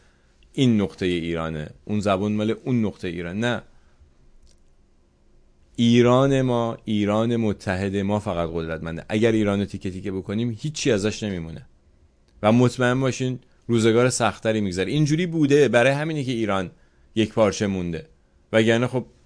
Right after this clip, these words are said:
پونصد سال پیش، هزار سال پیش هم می‌شده جداش کرد. می‌شده تیکه تیکه کرد.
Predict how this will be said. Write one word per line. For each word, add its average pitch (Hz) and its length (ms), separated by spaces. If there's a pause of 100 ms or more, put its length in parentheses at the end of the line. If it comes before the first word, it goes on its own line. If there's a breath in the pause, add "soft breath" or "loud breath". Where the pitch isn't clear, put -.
(140)
پونصد 113 340
سال 101 280
پیش، 107 300
هزار 101 300
سال 101 200
پیش 117 160
هم 127 100
می‌شده 139 340
جداش 92 320
کرد. 87 180 (320 soft breath)
می‌شده 123 280
تیکه 113 240
تیکه 98 200
کرد. - 240